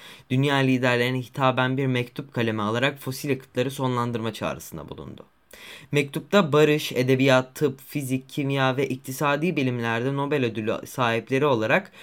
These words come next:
dünyadaki pek çok kişi gibi bizler de zamanımızın büyük bir ahlaki meselesiyle ilgiliyiz. İklim krizi ve bununla bağlantılı olarak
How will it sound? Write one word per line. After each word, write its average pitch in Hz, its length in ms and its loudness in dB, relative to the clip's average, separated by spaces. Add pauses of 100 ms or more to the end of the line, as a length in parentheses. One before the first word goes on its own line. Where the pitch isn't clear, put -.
(160)
dünyadaki 139 580 2
pek 208 240 -4
çok 139 200 -4
kişi - 240 -4
gibi 139 300 -2 (200)
bizler 139 360 0
de 127 80 -2
zamanımızın 120 720 -2
büyük 139 300 -6
bir 139 180 -4 (260)
ahlaki 127 540 0
meselesiyle 117 760 -4
ilgiliyiz. 92 580 -6 (420)
İklim 202 340 2
krizi 151 380 2
ve 143 140 4
bununla 170 320 4
bağlantılı 135 580 4
olarak 143 480 2